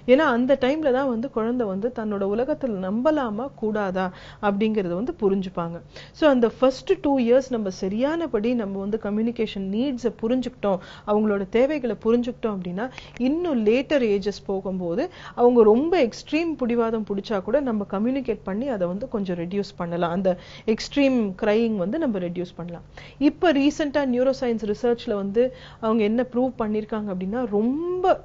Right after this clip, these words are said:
அதிகமா அழுவக்கூடிய children சரியானபடி பேரண்டோட response கிடைக்கல அப்படின்னா, அவங்க வந்து adult லைஃப்ல நிறைய வன்முறையை பயன்படுத்துவாங்க அப்படிங்கிற மாதிரி இப்ப proof வந்திருக்கு. So இதனால நம்ம வந்து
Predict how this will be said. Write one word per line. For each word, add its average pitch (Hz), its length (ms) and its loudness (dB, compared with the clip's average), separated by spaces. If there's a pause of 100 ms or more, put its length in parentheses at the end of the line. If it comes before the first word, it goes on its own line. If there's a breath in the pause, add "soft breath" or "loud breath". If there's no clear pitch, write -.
அதிகமா 247 560 -2
அழுவக்கூடிய 214 560 -2 (100)
children 233 360 0 (320 loud breath)
சரியானபடி 277 800 6
பேரண்டோட 240 640 0
response 208 560 -4
கிடைக்கல 220 420 -2
அப்படின்னா, 190 360 -6 (280 loud breath)
அவங்க 220 340 0
வந்து 247 200 0
adult 269 380 2
லைஃப்ல 226 380 0
நிறைய 233 360 0
வன்முறையை 254 600 0
பயன்படுத்துவாங்க 190 880 -4
அப்படிங்கிற 190 380 -4
மாதிரி 196 200 -6
இப்ப 262 180 -6 (100)
proof 208 280 -4
வந்திருக்கு. 175 540 -8 (260 loud breath)
So 269 180 0
இதனால 320 480 0
நம்ம 240 280 0
வந்து 214 220 -6